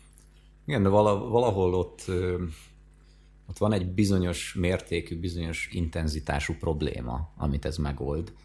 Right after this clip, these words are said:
Tehát szerintem mondjuk akár ez a, a, a fogyasztó fájdalmi oldaláról megnézve, hogy, hogy vannak azok a megoldások, amik, amik bizonyos problémákat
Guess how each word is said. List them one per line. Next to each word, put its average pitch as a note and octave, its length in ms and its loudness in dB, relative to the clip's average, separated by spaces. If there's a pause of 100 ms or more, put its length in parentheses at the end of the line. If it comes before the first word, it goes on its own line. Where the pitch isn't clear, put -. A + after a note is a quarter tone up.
Tehát D#2 200 -8
szerintem E2+ 460 0
mondjuk E2+ 240 -2
akár D#2 300 0
ez D#2 140 0
a, D#2 340 -2 (520)
a, - 140 -8 (480)
a - 80 -6
fogyasztó E2 640 2
fájdalmi D2+ 720 4
oldaláról D2+ 640 2
megnézve, D2+ 640 2
hogy, D#2 380 0 (560)
hogy E2 240 -2 (480)
vannak F2+ 360 2
azok E2 220 -2
a E2 40 2
megoldások, D#2+ 640 0
amik, D#2 280 -4
amik D#2+ 240 -2
bizonyos D#2 640 -4 (180)
problémákat A#1+ 840 -4